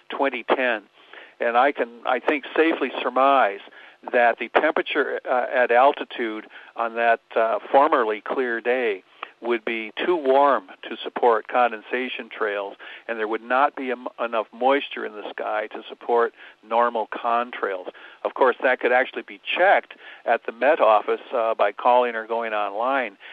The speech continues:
and finding the temperature and humidity for, say, thirty thousand, thirty-four thousand, thirty-six thousand feet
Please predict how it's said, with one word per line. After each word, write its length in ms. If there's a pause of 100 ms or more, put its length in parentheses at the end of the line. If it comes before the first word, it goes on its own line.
(140)
and 300
finding 400
the 80
temperature 460
and 220
humidity 600 (480)
for, 400 (240)
say, 220 (120)
thirty 280
thousand, 680
thirty-four 600
thousand, 500
thirty-six 520
thousand 340 (140)
feet 280